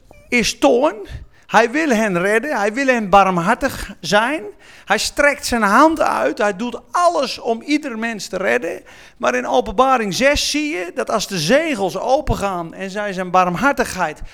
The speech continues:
afwijzen, afwijzen, afwijzen, dat de toorn van het lam op een gegeven moment komt. Hij is voor ze gekruisigd, hij heeft zijn bloed gestort voor hem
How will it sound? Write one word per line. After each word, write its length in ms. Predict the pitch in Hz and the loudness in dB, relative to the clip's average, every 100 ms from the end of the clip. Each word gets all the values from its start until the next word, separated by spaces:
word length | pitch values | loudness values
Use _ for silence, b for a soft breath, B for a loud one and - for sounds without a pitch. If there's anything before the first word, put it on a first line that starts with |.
| B B _ | B B _
afwijzen, 720 | - 277 226 254 262 202 - | 4 4 2 -2 -2 -4 -2
afwijzen, 600 | 269 254 196 214 196 175 | 2 2 2 0 0 -2
afwijzen, 520 | - 262 226 247 220 | 0 0 0 -2 -2
dat 160 | 208 208 | -6 -10
de 80 | 180 - | -12 -6
toorn 680 | 302 339 339 339 294 294 247 | 4 6 8 4 -2 -8 -6
van 160 | 262 | -6
het 120 | 254 | -6
lam 340 | 240 277 240 160 | -6 -6 -6 -8
op 120 | 147 | -8
een 60 | 139 | -8
gegeven 220 | 143 135 | -8 -10
moment 180 | 135 - | -12 -16
komt. 300 | 135 - - - _ _ _ _ _ _ | -18 -18 -20 -20 _ _ _ _ _ _
Hij 220 | _ 202 269 | _ -4 -2
is 160 | 254 | -4
voor 160 | 247 214 | -4 -4
ze 100 | 170 | -6
gekruisigd, 680 | 147 - 269 - 262 262 - | -10 -6 -2 0 -2 -6 -4
hij 120 | 190 | -4
heeft 140 | 180 | -4
zijn 180 | - 170 | -8 -6
bloed 280 | 180 330 330 | -2 -2 -2
gestort 460 | - - - 262 | -8 -10 -4 -4
voor 160 | - 226 | -4 -6
hem 180 | 226 | -6